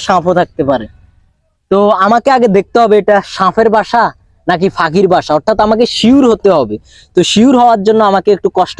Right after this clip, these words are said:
করতে হবে। তার জন্য আমি এই যে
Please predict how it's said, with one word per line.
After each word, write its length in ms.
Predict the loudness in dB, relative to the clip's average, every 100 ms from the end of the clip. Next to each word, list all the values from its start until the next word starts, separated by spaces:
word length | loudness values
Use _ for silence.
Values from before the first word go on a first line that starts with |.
| -2
করতে 220 | -2 -2 -2
হবে। 180 | 0 -2 -4 _ _ _ _ -20 -6
তার 160 | -4 -2 0
জন্য 180 | 2 2 2
আমি 180 | 2 0 0 -4 _ -20 -20 _ -18 -18 -16 -16 -16 -16 -2
এই 80 | 0
যে 60 | 0